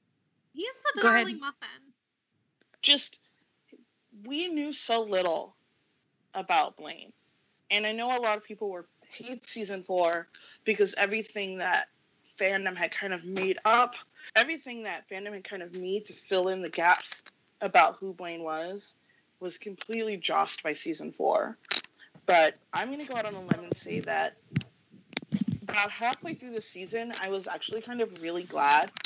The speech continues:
Speaker 3: that Kurt and Blaine had broken up because I don't think that we would have gotten any characterization for Blaine had he still been, had they not broken up. We wouldn't have gotten to see him with his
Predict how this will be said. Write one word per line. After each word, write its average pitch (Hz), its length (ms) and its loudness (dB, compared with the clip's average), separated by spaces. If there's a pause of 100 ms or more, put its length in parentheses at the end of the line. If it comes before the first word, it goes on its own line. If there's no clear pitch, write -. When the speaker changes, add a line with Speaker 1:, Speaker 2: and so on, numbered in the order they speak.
(480)
Speaker 3:
that 214 200 4
Kurt 226 160 -2
and 247 100 -10
Blaine 220 220 -4
had 226 120 -6
broken 220 300 -6
up 220 160 -6 (100)
because 190 340 -12
I 180 60 -6
don't 196 300 -4 (100)
think 175 360 -6 (480)
that 170 220 6
we 185 80 -4
would 190 200 -2
have 196 160 -4
gotten 170 500 2
any 202 220 -2
characterization 180 760 -4
for 160 140 -8
Blaine 151 380 -6
had 160 260 -4
he 175 120 -10
still 165 460 0
been, 147 400 2 (840)
had 190 280 6
they 165 120 -2
not 151 180 -2
broken - 280 -10
up. - 160 -10 (2000)
We 208 120 -2
wouldn't 202 200 6
have 220 100 -4
gotten 214 200 8
to 214 80 -4
see 214 260 0
him 190 220 0
with 180 160 -2
his 180 180 -4